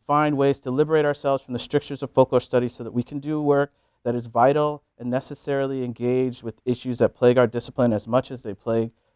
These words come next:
our world. The last time I visited the Folklore and Ethnomusicology Department at I U, I spent some time with the free bookshelf, which is right outside of Michelle's office, right? Um, and there were a lot more books on it last time I was here.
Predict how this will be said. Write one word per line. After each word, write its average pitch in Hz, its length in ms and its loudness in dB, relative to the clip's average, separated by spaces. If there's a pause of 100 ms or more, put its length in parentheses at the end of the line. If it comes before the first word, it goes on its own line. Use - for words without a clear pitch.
(200)
our 104 120 -8
world. 104 500 0 (640)
The 127 100 2
last 175 320 8
time 175 200 2
I 147 80 4
visited 120 560 -4
the 120 80 -6
Folklore 113 640 -4 (100)
and 113 140 -4
Ethnomusicology 110 640 0
Department 107 420 -8
at 98 140 -8
I 107 140 -4
U, 104 360 -6 (500)
I 123 80 -2
spent 170 320 -4
some 165 220 -2
time 139 400 0
with 131 220 -6
the 113 100 -6
free 156 300 2
bookshelf, 123 560 0
which 107 100 -20
is - 60 -20
right 117 160 0
outside 110 420 -2
of 107 240 -8
Michelle's 107 400 -4
office, 98 400 -6
right? 107 260 2 (540)
Um, 117 480 4 (300)
and 123 120 0
there 143 80 4
were 131 100 4
a - 20 4
lot 143 180 2
more 120 220 -8
books 135 260 -6
on 98 140 -8
it 76 80 -10
last 98 180 -8
time 98 140 -12
I 98 40 -10
was 98 120 -14
here. 101 200 -8